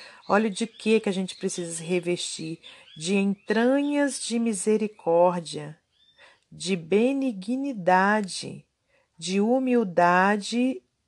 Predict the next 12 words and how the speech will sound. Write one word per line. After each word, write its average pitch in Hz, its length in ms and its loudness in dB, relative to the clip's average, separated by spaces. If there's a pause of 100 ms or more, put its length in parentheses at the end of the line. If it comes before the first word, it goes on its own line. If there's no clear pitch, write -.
mansidão 202 1500 0 (420)
e 233 140 0
longanimidade". 180 1600 0 (440)
Irmãos, 202 880 -2
nós 190 280 0
somos 208 360 -2
uma 202 180 0
carta 208 500 -2
lida 214 560 0
para 185 300 0
o 180 60 -4
mundo. 170 560 -6